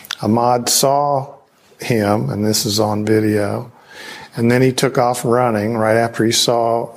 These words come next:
Albenzi on the phone. When Travis and Greg come back out of the house to get in the truck to drive after Ahmaud, Matt Albenzi was down the street in front of the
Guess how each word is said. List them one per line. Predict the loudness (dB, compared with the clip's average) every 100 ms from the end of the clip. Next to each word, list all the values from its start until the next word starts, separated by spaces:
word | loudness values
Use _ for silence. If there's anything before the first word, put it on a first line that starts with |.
| -4
Albenzi | -2 0 0 0 0 0 0
on |
the | -2
phone. | -4 -2 0 0 -4 -8 -12 -14 -14 -16 -10
When | -2 0 0
Travis | 0 0 2 2 0 0 -4 -6 -2
and | 0 0
Greg | 2 0 -2
come | -2 -2 0
back | 0 0 0
out | 0 0 2
of | 0 0
the | -2
house | 0 -2 -2 -4 -4 -6 -6 -10 -4
to | -2
get | 0 2
in | 2 2
the | 0
truck | -2 -2 0 0 -2 -8
to | -4 -2
drive | 0 0 2 0 0
after | 0 0 0 0 0 0
Ahmaud, | 0 0 0 -2 -2 -4 -12 -16 -16 -18 -12
Matt | -4 -2 2
Albenzi | 2 2 2 2 2 2
was | 2 0
down | 0 2 2 2
the |
street | 0 0 0 0
in | 0 -4
front | 0 2 2
of | 0 -2 -2
the | 0 2 0